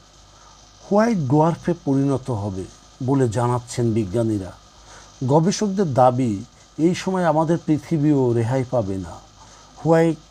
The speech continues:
ডোয়ার্ফে পরিণত হওয়ার আগেই পৃথিবী এবং গ্রহকে গিলে খাবে সূর্য। পৃথিবীর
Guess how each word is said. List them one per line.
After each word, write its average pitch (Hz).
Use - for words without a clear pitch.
ডোয়ার্ফে 143
পরিণত 147
হওয়ার 131
আগেই 131
পৃথিবী 160
এবং 139
গ্রহকে 151
গিলে 143
খাবে 113
সূর্য। 101
পৃথিবীর 208